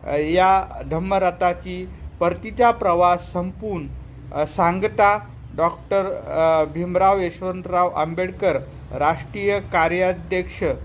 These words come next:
समता सैनिक दलाचे प्रमुख यांच्या प्रमुख उपस्थितीत या धम्म संदेश, अ, सांगता समारंभ करण्यात येणार आहे. पूज्य भंते सुमेध बोधीजी धम्मरथा यात्रा प्रमुख,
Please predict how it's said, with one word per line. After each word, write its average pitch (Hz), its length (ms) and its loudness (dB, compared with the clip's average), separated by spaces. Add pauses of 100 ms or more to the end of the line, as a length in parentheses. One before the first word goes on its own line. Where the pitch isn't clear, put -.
(340)
समता 180 400 2
सैनिक 180 440 -4
दलाचे 180 500 2
प्रमुख 180 420 0 (360)
यांच्या 180 440 2
प्रमुख 185 480 0 (400)
उपस्थितीत 170 760 -2 (360)
या 180 180 4
धम्म 185 460 0
संदेश, 175 580 -4 (380)
अ, 151 440 2
सांगता 180 540 0
समारंभ 175 580 0 (500)
करण्यात 170 380 2
येणार 165 340 0
आहे. 156 280 2 (440)
पूज्य 196 320 2
भंते 190 440 0
सुमेध 190 420 -6
बोधीजी 175 680 -4 (420)
धम्मरथा 185 760 4 (140)
यात्रा 170 400 0
प्रमुख, 160 440 -2